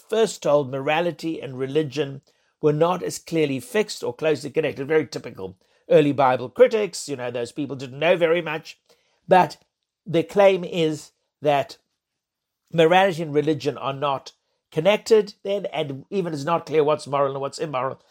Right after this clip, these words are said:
Again, in Jewish texts, we'll see something similar to that very, um, soon. But it's very, very interesting, I think, this idea of looking at it in some way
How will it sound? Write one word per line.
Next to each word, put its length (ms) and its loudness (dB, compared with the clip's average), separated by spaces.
Again, 260 4
in 120 -4
Jewish 300 -2
texts, 280 -8
we'll 100 -10
see 200 -8
something 520 -8
similar 400 2
to 160 -4
that 320 -4
very, 540 2
um, 400 -10
soon. 540 0
But 200 8
it's 140 -6
very, 240 4
very 280 0
interesting, 480 -2
I 100 -10
think, 200 -10
this 160 -10
idea 480 -2
of 140 -2
looking 360 4
at 100 -4
it 40 -2
in 80 -10
some 320 -4
way 300 -4